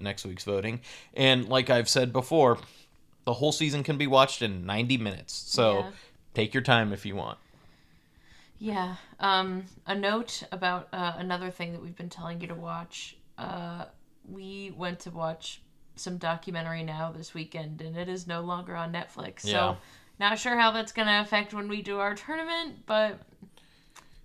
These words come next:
Speaker 2: if
Speaker 1: It's,
Speaker 2: you
Speaker 1: it, we still will, will, we still wanna do the tournament.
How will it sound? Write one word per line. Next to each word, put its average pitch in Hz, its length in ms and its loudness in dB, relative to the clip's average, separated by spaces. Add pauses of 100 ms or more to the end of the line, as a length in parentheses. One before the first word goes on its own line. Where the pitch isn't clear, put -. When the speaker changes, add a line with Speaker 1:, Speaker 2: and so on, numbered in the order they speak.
Speaker 2:
if - 100 -6
Speaker 1:
It's, - 380 4
Speaker 2:
you 170 80 -6
Speaker 1:
it, 135 240 4
we 131 160 2
still 139 320 4
will, 139 320 6
will, 123 240 4
we 127 160 0
still 151 240 6
wanna 143 240 8
do 127 160 4
the 120 100 0
tournament. 101 440 -2